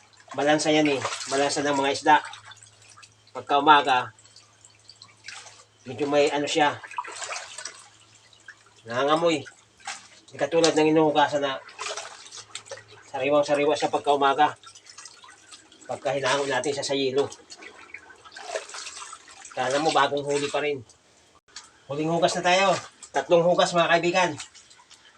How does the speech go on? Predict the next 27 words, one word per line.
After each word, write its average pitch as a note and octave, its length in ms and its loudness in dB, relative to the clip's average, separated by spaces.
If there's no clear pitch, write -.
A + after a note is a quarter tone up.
Sa C#3+ 160 -6
mga D#3 220 4
gustong F3 320 -2
mag-yelo D#3+ 1000 0
ng E3+ 160 6
ano E3+ 160 4
dyan, E3 320 2
hipon. D#3 540 0
Ayan, D#3 240 0
hinuhugasan D#3 480 4
mo D#3+ 160 2
na E3 160 4
yan D#3 80 0
bago C#3+ 320 2
isalang D3 400 4
sa D3 160 -2
yelo. D3 300 2
Ayan, A#2+ 300 -4
oh. G#2+ 60 -8
Malinis A2+ 320 -4
na - 80 -6
malinis. C#3+ 560 -2
Para C#3 240 0
bu-, D#3 240 -4
kinabukasan D3 640 0
paghango C#3+ 420 2
nyo, C3 320 -4